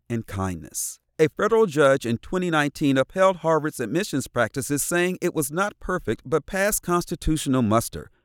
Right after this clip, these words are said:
The judge said race-conscious practices always penalize groups that don't get an advantage, but they're justified by the compelling interest in diversity on college campuses.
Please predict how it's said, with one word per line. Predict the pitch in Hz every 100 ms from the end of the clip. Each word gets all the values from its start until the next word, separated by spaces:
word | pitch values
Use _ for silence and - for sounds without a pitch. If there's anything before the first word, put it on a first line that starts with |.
| _ _ _ _ _
The | 147
judge | 135 190 196
said | - 160 135
race-conscious | 120 165 226 - 196 190 185 165
practices | - 175 - 143 135 127
always | - 190 208 202 180
penalize | - 185 160 143 127 -
groups | 147 131
that | 135 123
don't | 151 143 113
get | 131
an | 120
advantage, | 104 - 170 175 113 113 - _ _ -
but | 185
they're | 175 196
justified | 165 226 - 226 175 170 170
by | 156 147
the | 143
compelling | - 120 190 185 185
interest | - 151 - 156 -
in | 151
diversity | 139 117 190 190 - 127
on | 123
college | - 107 110 -
campuses. | 110 113 101 - - -